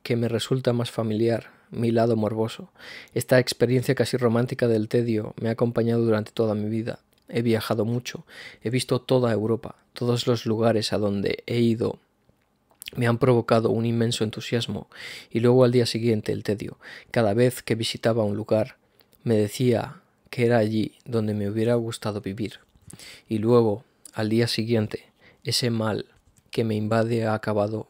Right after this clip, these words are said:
por obstinarme, obsesionarme. Sí, pero también ha conocido el entusiasmo, lo positivo de la vida, ha llegado a creer en algo. Cuando se enamoró, lo escribió a Noica, le escribió a Noica en el reverso de una postal:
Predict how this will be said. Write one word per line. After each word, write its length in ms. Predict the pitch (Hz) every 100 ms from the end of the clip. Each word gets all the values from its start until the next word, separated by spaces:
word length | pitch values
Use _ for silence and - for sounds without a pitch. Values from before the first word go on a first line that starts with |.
| -
por 160 | 107
obstinarme, 680 | 101 - - 101 101 101 - _ _ _ _ - - - -
obsesionarme. 800 | 139 - 127 - 104 104 - 139 - _ _ - - - - - - - - -
Sí, 340 | - 120 110 - _ _ _ -
pero 180 | 120
también 300 | 110 113 127
ha 80 | 139
conocido 420 | 127 127 - 131
el 60 | 117
entusiasmo, 520 | 104 - 123 123 101
lo 120 | 101
positivo 480 | - - 110 117 107
de 80 | 101
la 80 | 104
vida, 340 | 113 113 117 -
ha 60 | 104
llegado 340 | 113 110 110
a 60 | 107
creer 300 | 110 113 110
en 120 | 107
algo. 380 | 113 107 98 - _ -
Cuando 320 | 104 107 104
se 120 | -
enamoró, 580 | 104 101 101 117 117 - _ _ _ -
lo 60 |
escribió 500 | 123 - 110 113 107
a 100 | 104
Noica, 440 | 110 110 - 127 135 _ _ _ _ _ _ _ - -
le 160 | 127
escribió 340 | 117 - 113 110
a 40 |
Noica 360 | 113 113 113 - - - - - -
en 80 |
el 80 | 117
reverso 500 | 113 117 123 - 113
de 100 | 110
una 180 | 113 110
postal: 460 | - 117 - -